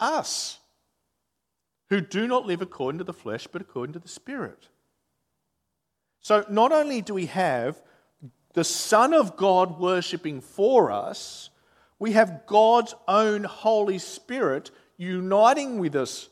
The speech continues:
us with him, living in us, shaping us, transforming us from the inside. We can worship God with joy and with wonderful confidence,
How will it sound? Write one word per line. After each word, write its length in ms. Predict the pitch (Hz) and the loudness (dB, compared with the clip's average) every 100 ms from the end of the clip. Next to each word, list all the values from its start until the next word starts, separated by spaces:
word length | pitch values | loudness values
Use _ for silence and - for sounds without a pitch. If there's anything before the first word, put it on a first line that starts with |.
| - | -2
us 240 | 147 - | -2 -2
with 140 | 156 | -8
him, 320 | 160 143 180 226 - - | -6 -8 -8 -10 -16 -10
living 600 | 170 196 277 277 247 - | -4 -2 -2 -2 -6 -8
in 240 | 214 254 | -8 -4
us, 380 | 139 123 - - - | -2 -4 -6 -12 -16
shaping 640 | - - 247 269 285 269 - | -10 -2 0 0 -4 -6 -2
us, 380 | 127 143 - - | -2 -2 -4 -10
transforming 880 | - 202 240 269 - 175 185 254 - | -4 0 0 -4 -4 0 0 -2 -2
us 240 | 139 143 | 0 0
from 280 | - 131 151 | -2 -4 -4
the 240 | 220 - | -4 -6
inside. 540 | 311 330 - 131 95 - _ _ _ _ _ _ _ _ _ _ _ _ _ _ _ _ _ _ - | -8 -8 -10 -8 -10 -12 _ _ _ _ _ _ _ _ _ _ _ _ _ _ _ _ _ _ -6
We 180 | 247 | -4
can 240 | 294 302 277 | -2 -4 -2
worship 420 | 226 190 190 165 | -2 -2 -4 -8
God 320 | 165 160 147 | -2 -2 -2
with 240 | 143 127 113 | -4 -10 -8
joy 680 | 160 185 127 95 120 262 294 _ _ _ | 0 0 0 -4 -8 -10 -12 _ _ _
and 160 | 180 185 | -2 -2
with 140 | 170 | -6
wonderful 680 | 139 160 220 302 302 285 226 | -2 2 2 2 -6 -6 -10
confidence, 920 | - 214 220 160 113 110 226 - - | -4 -2 -2 -8 -8 -10 -16 -18 -20